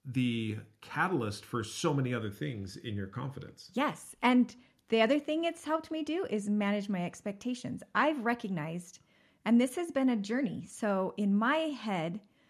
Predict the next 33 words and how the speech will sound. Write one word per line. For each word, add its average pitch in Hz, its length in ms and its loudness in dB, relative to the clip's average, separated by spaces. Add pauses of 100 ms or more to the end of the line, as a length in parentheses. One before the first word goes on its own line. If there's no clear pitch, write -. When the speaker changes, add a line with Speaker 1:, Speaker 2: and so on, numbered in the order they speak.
(220)
Speaker 2:
first - 240 2
of 202 100 -4
all, 160 280 0 (220)
before, 202 840 2 (120)
when 202 180 -2
I 202 160 2
would 220 260 -2 (580)
want 196 380 2
to 220 120 -4
learn 180 200 0
geography, 160 680 -4 (240)
I - 40 -4
Speaker 1:
Right. 202 200 4
Speaker 2:
would 208 180 4
look 262 180 4
at 269 100 2
something 240 400 4
for 202 240 0
a 180 80 2
little 208 240 2
while. 170 240 0
Like, 160 160 -6
I 170 80 -2
would 180 240 -4
look 202 160 0
at 190 140 -4
the 185 80 -4
states 196 440 -2
or 170 100 -6
look 190 220 -6
at 170 120 -8
the 196 80 -6
countries, 196 600 -4